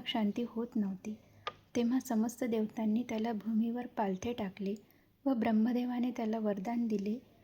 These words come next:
की या पृथ्वीवर जेव्हा घराची निर्मिती होईल,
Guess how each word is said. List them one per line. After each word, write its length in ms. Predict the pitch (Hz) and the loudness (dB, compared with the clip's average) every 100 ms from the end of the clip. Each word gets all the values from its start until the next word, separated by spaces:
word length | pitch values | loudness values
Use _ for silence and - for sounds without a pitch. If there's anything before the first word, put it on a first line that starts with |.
| _ _ _ | _ _ _
की 160 | - 262 | 2 4
या 140 | 277 | 4
पृथ्वीवर 640 | 269 208 208 - 240 247 240 | 4 2 2 2 0 0 -2
जेव्हा 440 | 220 220 214 226 262 - - - | -2 0 2 0 -4 -16 -20 -4
घराची 420 | 220 233 240 247 262 | 0 0 0 2 2
निर्मिती 520 | 202 214 226 - 247 | 4 4 2 0 0
होईल, 260 | 196 185 | 2 2